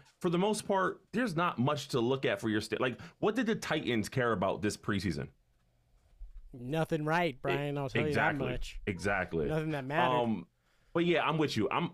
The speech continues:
Speaker 1: how about this? If Summer League doesn't count as preseason,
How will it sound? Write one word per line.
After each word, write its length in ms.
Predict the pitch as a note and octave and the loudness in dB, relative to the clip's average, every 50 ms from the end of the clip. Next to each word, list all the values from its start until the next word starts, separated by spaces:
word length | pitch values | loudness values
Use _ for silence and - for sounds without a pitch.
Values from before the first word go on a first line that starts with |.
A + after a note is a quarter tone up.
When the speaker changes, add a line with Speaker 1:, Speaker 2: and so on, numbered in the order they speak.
| - _ _ | -10 _ _
Speaker 1:
how 120 | C3+ G3 | 0 0
about 180 | G#3+ G#3 F#3+ F3 | 2 2 2 2
this? 280 | - - - - - - - _ _ _ _ _ _ _ _ _ _ _ | 0 0 0 -4 -8 -10 -14 _ _ _ _ _ _ _ _ _ _ _
If 280 | - A#3+ A3 A3+ - - - - | 0 0 0 -2 -6 -14 -12 -8
Summer 440 | B2+ - - - G#3+ A#3+ C4 B3+ | -4 -2 0 2 2 2 2 2
League 340 | B3 A#3+ A3+ A3 G3 E3 C3+ | 2 2 2 2 2 2 2
doesn't 280 | - - C#3+ D3+ D#3 B2+ | 2 2 2 2 0 0
count 240 | - D#3+ D#3 - - | 2 0 0 2 0
as 100 | B2+ - | -2 -2
preseason, 640 | - - D#3 E3 E3 - F3+ E3 E3+ F3+ F3+ F3 | 0 0 0 2 2 2 0 2 2 2 2 2